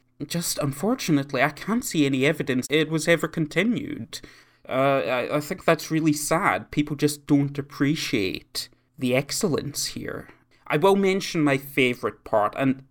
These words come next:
there's a really haunting passage, which I didn't bring up earlier, and it's about the brutal beating of a dead horse,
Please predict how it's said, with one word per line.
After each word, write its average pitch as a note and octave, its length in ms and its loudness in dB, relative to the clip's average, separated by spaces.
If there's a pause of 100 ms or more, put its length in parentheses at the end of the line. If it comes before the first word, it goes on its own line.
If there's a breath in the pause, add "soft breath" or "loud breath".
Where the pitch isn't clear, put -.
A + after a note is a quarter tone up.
(160)
there's D3 280 0
a D#3+ 60 2
really F3+ 300 0
haunting D3 580 0
passage, B2 640 -2 (220 loud breath)
which C#3+ 180 0
I C#3+ 40 0
didn't D#3 320 2
bring C3+ 260 2
up B2 200 -2
earlier, A2+ 540 -2
and B2 140 2
it's - 180 -4
about C#3+ 360 0 (380 soft breath)
the C#3 160 4
brutal D3 920 2 (340)
beating D3+ 500 2
of A#2+ 140 0
a A#2 100 -2 (180)
dead B2 340 2
horse, - 680 -4